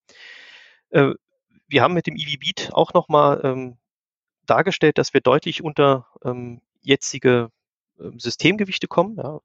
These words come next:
durch beispielsweise, ähm, Integration, Hochintegration. Als ein Beispiel dafür, normalerweise, also der, der Standardantrieb heute besteht halt aus einem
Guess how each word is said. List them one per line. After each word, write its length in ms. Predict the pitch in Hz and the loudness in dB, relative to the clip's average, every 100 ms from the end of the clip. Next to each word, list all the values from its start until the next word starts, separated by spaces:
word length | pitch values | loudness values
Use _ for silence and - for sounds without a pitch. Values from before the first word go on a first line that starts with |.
| - | 0
durch 400 | 147 160 - - _ _ _ _ _ | 2 2 -4 -8 _ _ _ _ _
beispielsweise, 760 | 127 143 - - 127 127 127 123 - - _ | -2 0 -4 0 2 4 4 2 -4 -20 _
ähm, 340 | - 117 117 113 _ _ | -2 -2 -2 -10 _ _
Integration, 680 | - 156 - - 123 160 156 | 0 0 0 0 0 0 0
Hochintegration. 880 | 127 196 220 - - 156 - 147 147 - - - - _ | -2 -2 -6 -6 -4 -4 -2 -4 -4 -6 -20 -20 -20 _
Als 160 | 127 - | -4 2
ein 220 | 135 135 | 0 4
Beispiel 340 | 123 165 - | 2 2 0
dafür, 520 | 131 147 - 180 170 151 _ _ _ _ _ _ _ _ | 0 0 0 0 0 -2 _ _ _ _ _ _ _ _
normalerweise, 720 | 131 123 117 147 156 143 143 | 0 2 4 4 6 4 2
also 140 | 123 117 | -2 -2
der, 160 | 117 | -4
der 120 | - | -4
Standardantrieb 800 | 117 131 151 151 - 139 - 143 - | 0 0 4 4 2 -2 -8 -8 2
heute 280 | 135 151 | 2 2
besteht 340 | 147 120 139 - | -6 -6 -6 -4
halt 120 | 131 | -4
aus 180 | 123 - | -4 -4
einem 240 | 113 110 | -8 -8